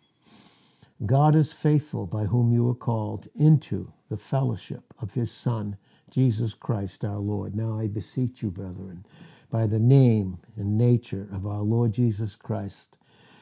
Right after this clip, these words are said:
that you all, you all say the same thing, and that there be no divisions among you,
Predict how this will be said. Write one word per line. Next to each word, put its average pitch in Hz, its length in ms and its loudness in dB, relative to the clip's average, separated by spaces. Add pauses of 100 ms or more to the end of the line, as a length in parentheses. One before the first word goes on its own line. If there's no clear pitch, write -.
(280)
that 123 220 0
you 123 260 4 (400)
all, 131 540 4 (720)
you 127 200 6
all 147 360 4
say 127 300 0
the 110 140 2
same 131 420 2
thing, 117 420 -4
and 113 140 0
that 120 160 0
there 123 100 4
be 117 220 4
no 123 240 6
divisions 107 720 0
among 104 340 -2
you, 87 200 -10